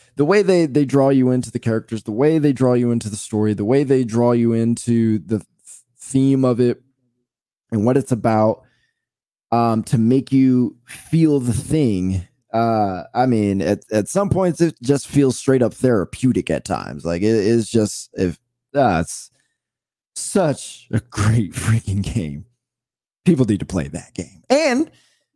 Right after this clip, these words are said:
it's not just a walking simulator. There's some fun gameplay elements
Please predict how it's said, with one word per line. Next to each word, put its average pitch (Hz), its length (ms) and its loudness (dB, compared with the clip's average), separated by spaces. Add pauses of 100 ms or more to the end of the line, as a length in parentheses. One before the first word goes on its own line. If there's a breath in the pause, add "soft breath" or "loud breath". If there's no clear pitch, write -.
(140)
it's - 180 0
not 294 200 0
just 208 300 0
a 117 40 0
walking 78 320 -6
simulator. 85 560 -8
There's 233 420 0
some 160 300 -2
fun 220 400 2
gameplay 220 420 4
elements 156 560 2